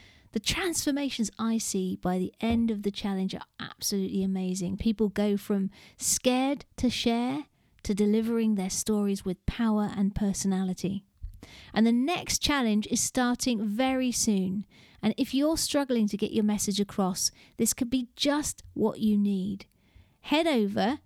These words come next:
to sarah archer dot co dot U K slash challenge to find out more and grab your spot.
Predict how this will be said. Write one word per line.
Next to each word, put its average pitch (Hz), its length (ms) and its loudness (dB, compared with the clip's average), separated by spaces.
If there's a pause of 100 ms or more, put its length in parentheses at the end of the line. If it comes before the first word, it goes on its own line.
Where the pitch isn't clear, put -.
(360)
to - 160 0
sarah 285 540 0
archer 208 420 0
dot 202 280 -2
co 302 340 0
dot 277 180 0
U 214 180 2
K 202 520 -4 (180)
slash - 600 -2 (200)
challenge 226 840 0 (360)
to - 100 -18
find 214 320 0
out 208 180 -2
more 202 320 2
and 196 240 0
grab 202 320 -2
your 190 360 2
spot. - 600 -4